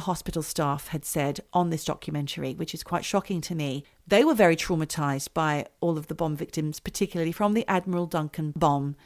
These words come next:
They had tried their best to minimize the impact of the injuries that they were seeing. However, a doctor did say on the documentary that when a bomb goes off in a crowded place, it makes their job very difficult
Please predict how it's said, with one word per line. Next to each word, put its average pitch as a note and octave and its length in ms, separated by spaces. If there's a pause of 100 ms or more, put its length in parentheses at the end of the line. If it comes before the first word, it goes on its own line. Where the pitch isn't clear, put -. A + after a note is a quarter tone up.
They G#3 120
had G#3 180
tried A3+ 300
their A#3+ 100
best F3+ 300
to - 160
minimize D#3+ 500
the - 140
impact D#3+ 360
of D#3 60
the D#3 140
injuries D3 380
that - 120
they D#3 100
were D3 100
seeing. D3 260
However, F3 560
a D#3+ 80
doctor G3 400
did F#3+ 200
say E3 260
on D#3 120
the F3+ 80
documentary D#3+ 600
that D3 160
when F#3 160
a A#3+ 60
bomb G#3 280
goes B3 320
off D#3 220
in E3+ 60
a E3 40
crowded F3 400
place, G3 580 (400)
it F#3+ 200
makes G3+ 260
their A3+ 240
job G3 320
very F#3 240
difficult F3 760